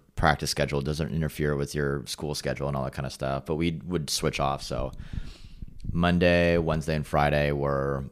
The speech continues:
morning classes, and then afternoon practice. Tuesday, Thursday were, like, sunrise practice.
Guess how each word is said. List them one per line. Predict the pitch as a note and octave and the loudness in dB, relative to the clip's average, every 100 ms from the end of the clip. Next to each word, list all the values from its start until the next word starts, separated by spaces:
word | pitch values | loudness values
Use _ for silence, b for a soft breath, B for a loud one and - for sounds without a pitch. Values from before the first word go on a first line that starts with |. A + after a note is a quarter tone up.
| _ _ _ _ _ | _ _ _ _ _
morning | E2 D#2+ D2+ | 2 2 2
classes, | C#2+ C2+ C2 - C2+ B1+ C#2+ | 2 2 2 0 -2 -2 -4
and | |
then | C2 C2 | -4 -4
afternoon | - C2+ - C2+ B1 | -4 -6 -6 -6 -4
practice. | C2 A#1+ B1+ B1+ - | -4 -4 -6 -6 -6
Tuesday, | - E2 C#2+ C#2+ | -4 -4 -2 -2
Thursday | C#2 C2+ C2+ C2+ | 0 -2 -2 -4
were, | B1+ B1+ A#1+ | -2 -4 -6
like, | B1+ C2+ - | -6 -8 -4
sunrise | - E2 D2+ C#2+ C#2 C2 - | 0 2 2 2 0 -4 -4
practice. | C#2 B1+ - C#2+ - - - | -4 -4 -4 -6 -4 -6 -6